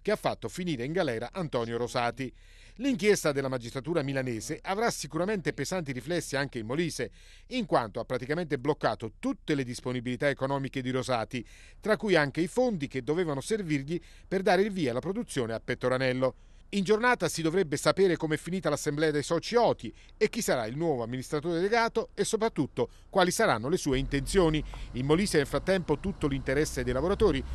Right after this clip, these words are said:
è rivolto alla mobilità. Da quattro o due anni di sussidio garantito, ma se si finisce nel duemilaquindici si perde un anno. Per questo il tentativo posto in essere dai sindacati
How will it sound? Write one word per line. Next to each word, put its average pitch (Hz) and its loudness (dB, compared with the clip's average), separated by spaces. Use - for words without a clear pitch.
è 190 0
rivolto 156 4
alla 135 0
mobilità. 135 0
Da 113 -2
quattro 175 4
o - 2
due 131 2
anni 151 2
di 123 -4
sussidio 139 -2
garantito, 127 -2
ma 151 -2
se 160 0
si 160 -2
finisce 185 -2
nel 139 0
duemilaquindici 147 -2
si - -6
perde 120 -2
un 139 -4
anno. 123 -2
Per 127 -4
questo 175 2
il 123 -2
tentativo 131 -2
posto 135 -4
in 135 -2
essere 147 0
dai 139 -2
sindacati 185 -2